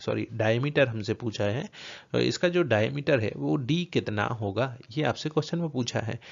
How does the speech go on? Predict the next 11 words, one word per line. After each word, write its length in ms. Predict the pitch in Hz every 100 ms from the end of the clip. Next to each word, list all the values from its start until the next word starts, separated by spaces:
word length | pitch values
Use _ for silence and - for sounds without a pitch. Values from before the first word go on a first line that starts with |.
| - - -
तो 80 | 160
चलिए, 440 | 143 143 156 151
सबसे 300 | 131 120 143
पहले 260 | 135 131 135
इसके 260 | 117 -
लिए 160 | 123 117
आपको 560 | - - 117 117 175 - -
नॉलेज 400 | 117 107 123 123
होना 200 | 113 110
चाहिए 480 | 107 104 107 135 160 _ _ -
इनके 400 | 127 143 107